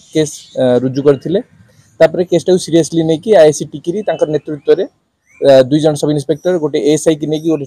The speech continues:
ଟିମ୍ ଗଠନ କରିଥିଲେ। ଆ, ଆମର ସାଇବର, ଆ, ଟିମ୍ର, ଆ, ଏକ୍ସପର୍ଟ ଏବଂ ନବରଙ୍ଗପୁର ପୋଲିସର ସହାୟତା ଏବଂ ଏସ୍ପି ରାୟଗଡ଼ାଙ୍କର ନେତୃ-, ନେତୃତ୍ୱ ଓ ମନିଟରିଂରେ ଆମେ, ଆ,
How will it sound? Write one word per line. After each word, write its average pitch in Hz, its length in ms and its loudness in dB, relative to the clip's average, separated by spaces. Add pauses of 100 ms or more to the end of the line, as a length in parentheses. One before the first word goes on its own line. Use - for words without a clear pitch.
ଟିମ୍ 170 180 0
ଗଠନ 143 260 -4
କରିଥିଲେ। 135 320 -8 (800)
ଆ, - 20 2 (360)
ଆମର 151 160 2 (240)
ସାଇବର, 156 340 4 (220)
ଆ, 131 40 6 (220)
ଟିମ୍ର, 165 240 2 (220)
ଆ, - 20 6 (280)
ଏକ୍ସପର୍ଟ 190 340 0 (320)
ଏବଂ 151 140 2 (280)
ନବରଙ୍ଗପୁର 160 400 4 (240)
ପୋଲିସର 147 340 -2 (120)
ସହାୟତା 139 320 2 (380)
ଏବଂ 147 140 2 (160)
ଏସ୍ପି 147 260 0
ରାୟଗଡ଼ାଙ୍କର 151 480 6 (120)
ନେତୃ-, 147 360 -4 (280)
ନେତୃତ୍ୱ 147 360 -4
ଓ 170 100 4
ମନିଟରିଂରେ 147 520 0 (500)
ଆମେ, 151 180 2 (680)
ଆ, - 20 2